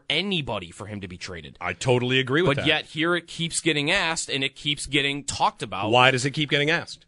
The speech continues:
Speaker 1: Because, well, part of the reason it keeps getting asked is because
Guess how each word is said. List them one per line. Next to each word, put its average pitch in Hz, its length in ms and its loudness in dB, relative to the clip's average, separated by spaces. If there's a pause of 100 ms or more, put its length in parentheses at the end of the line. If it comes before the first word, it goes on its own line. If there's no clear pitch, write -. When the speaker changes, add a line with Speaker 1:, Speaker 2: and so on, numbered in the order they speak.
(400)
Speaker 1:
Because, 185 360 0 (260)
well, 233 200 4 (280)
part 285 140 0
of 302 80 0
the 311 60 -2
reason 269 220 -2
it 233 40 -8
keeps 254 180 -6
getting 233 220 0
asked 277 200 0
is 240 60 -8
because 208 420 0